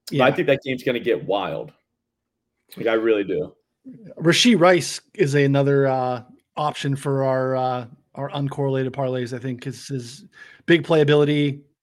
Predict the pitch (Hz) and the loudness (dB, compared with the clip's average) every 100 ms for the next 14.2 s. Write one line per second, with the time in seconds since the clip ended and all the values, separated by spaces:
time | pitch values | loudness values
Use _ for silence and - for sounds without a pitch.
0 | _ - 143 131 131 135 175 160 165 156 | _ -10 -6 -2 -2 -2 0 2 4 2
1 | 147 156 143 143 143 143 131 147 143 143 | 0 0 0 2 2 0 0 0 0 0
2 | 139 131 - 139 127 147 143 - 147 139 | 0 -2 -8 -10 -6 -6 -6 -4 -4 -4
3 | 143 - _ _ _ _ 151 131 131 131 | -6 -16 _ _ _ _ -6 -4 -4 -4
4 | 139 131 135 127 131 127 120 _ _ _ | -4 -2 -4 -6 -4 -6 -8 _ _ _
5 | 170 156 147 143 147 143 143 139 139 - | -4 -2 -2 0 2 2 2 0 -4 -12
6 | _ _ _ _ _ _ - 139 131 127 | _ _ _ _ _ _ -12 -10 -6 -6
7 | 127 123 156 143 147 139 127 135 123 127 | -6 -2 -2 0 0 0 0 -2 -2 -4
8 | 127 127 135 127 127 123 123 113 _ - | -4 -4 -6 -4 -4 -4 -8 -12 _ -10
9 | 139 123 127 127 139 131 - 127 127 127 | -6 -4 -4 -6 -6 -8 -8 -4 -4 -4
10 | 139 139 127 - 135 131 - 135 120 - | -6 -6 -6 -8 -8 -8 -8 -8 -8 -8
11 | 135 - _ - - - - - - 240 | -10 -12 _ -20 -20 -20 -20 -8 0 2
12 | 240 240 240 226 247 214 233 208 180 175 | 4 2 0 0 4 4 6 4 6 6
13 | 156 143 135 147 156 147 160 143 156 127 | 6 2 2 4 4 6 4 2 -10 -2
14 | 160 143 | 0 0